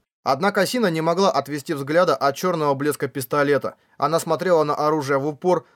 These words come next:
словно оно затягивало её в себя. В ушах раздался звон, он перешёл в пронзительный визг. Визг маленькой девочки, исполненный чистого ужаса. Кто же это кричит? Это я. Сина не знала в лицо своего отца.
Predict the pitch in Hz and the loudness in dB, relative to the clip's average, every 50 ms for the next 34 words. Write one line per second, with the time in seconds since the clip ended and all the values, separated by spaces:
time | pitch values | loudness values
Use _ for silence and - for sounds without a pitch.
0 | _ _ - 190 214 233 240 226 - 220 190 202 214 180 185 185 185 214 202 175 | _ _ 0 2 2 4 4 2 2 2 0 2 0 0 0 0 2 0 2 2
1 | 196 180 180 175 170 151 156 156 156 151 131 - - 147 131 131 131 110 - - | 0 0 2 2 2 2 2 0 0 -2 -2 -6 -8 -8 -4 -2 -2 -2 -2 -8
2 | _ _ _ _ _ - 139 147 143 - 202 185 - 151 143 131 127 151 143 131 | _ _ _ _ _ -8 -6 -6 -2 0 0 0 2 0 0 0 0 0 0 0
3 | - 151 135 135 143 143 160 170 170 160 - _ _ _ - 165 208 214 202 208 | -2 -6 -6 -4 -4 -2 0 0 -2 -2 -8 _ _ _ 0 2 2 2 2 2
4 | 202 196 196 - 220 196 - 175 170 165 156 165 156 165 156 156 156 151 143 135 | 2 2 4 4 2 2 4 2 0 0 0 -4 -6 -6 -4 -4 -4 -6 -6 -4
5 | 135 131 110 - - _ _ _ _ _ - 143 170 156 - - 147 156 160 156 | -6 -6 -6 -8 -12 _ _ _ _ _ -10 -6 -6 -6 -6 -4 -2 0 0 0
6 | 147 135 123 143 135 127 131 170 185 175 165 139 - - 151 139 - _ _ _ | 0 -2 -4 -6 -6 -4 -2 0 2 2 2 0 -2 -6 -6 -6 -6 _ _ _
7 | 139 147 - - - 208 208 202 190 185 175 170 165 151 - _ _ _ - 151 | -8 -8 -8 0 2 4 4 4 2 0 -2 -4 -4 -6 -10 _ _ _ -8 -8
8 | 147 135 - 156 143 147 143 - 165 160 156 135 135 123 - - 90 - _ _ | -8 -4 -4 -2 0 0 0 0 0 -2 -2 -2 -4 -6 -6 -8 -10 -12 _ _
9 | _ _ _ _ _ _ - - 269 277 214 196 170 - 151 131 - 147 147 135 | _ _ _ _ _ _ -4 -2 0 2 2 2 2 0 -2 -4 -2 -4 -4 -4
10 | - - 135 120 113 - _ _ _ _ _ _ _ _ - 139 135 - 143 135 | -6 -8 -8 -8 -8 -12 _ _ _ _ _ _ _ _ -8 -6 -2 0 0 0
11 | 127 - _ _ _ _ _ _ _ _ 139 139 151 135 110 - - _ _ _ | 0 -4 _ _ _ _ _ _ _ _ -4 0 0 0 0 -2 -6 _ _ _
12 | _ _ _ _ _ _ _ _ - - 262 277 240 196 185 175 160 190 202 190 | _ _ _ _ _ _ _ _ -6 -4 0 0 2 0 0 -2 0 2 2 2
13 | 165 139 135 143 147 135 - 147 127 - 143 139 139 135 131 131 131 127 - - | 2 2 0 -2 -4 -2 -4 -4 -4 -2 -2 -2 0 2 2 2 2 0 -2 -4
14 | 135 113 90 | -4 -4 -4